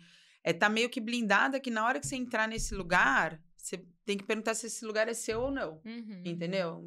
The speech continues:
Speaker 1: Então, eu, eu tava aqui me segurando, mas o que eu mais pego também é isso. "Ah, eu quero perder dez quilos." Beleza, perde dois. Entendeu? Porque se você falar que vai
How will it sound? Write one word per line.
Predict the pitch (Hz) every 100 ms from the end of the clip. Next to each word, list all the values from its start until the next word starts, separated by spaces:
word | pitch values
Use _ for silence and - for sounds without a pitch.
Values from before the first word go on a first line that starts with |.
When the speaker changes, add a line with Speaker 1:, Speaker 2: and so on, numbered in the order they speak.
| 170
Speaker 1:
Então, | 190 185 226 214 185 - - - - -
eu, | 165 -
eu | 170
tava | 175 196
aqui | 202 214
me |
segurando, | 220 202 226 240
mas | 226 202
o | 208
que | 214
eu |
mais | 208 240 247
pego | 214 220
também | 226 220 277
é |
isso. | 262 202 214
"Ah, | 214
eu |
quero | 214 208
perder | 220 208 208
dez | 208 254 -
quilos." | 233 185 165 -
Beleza, | 226 370 294 196
perde | 202 202 285
dois. | 359 285 165 - - - _ _ _ _ _
Entendeu? | 175 180 202 180
Porque | 170
se | 202
você | 226 254 311 349 - _ _ - - -
falar | - 214 208
que | 208 190
vai | 190 190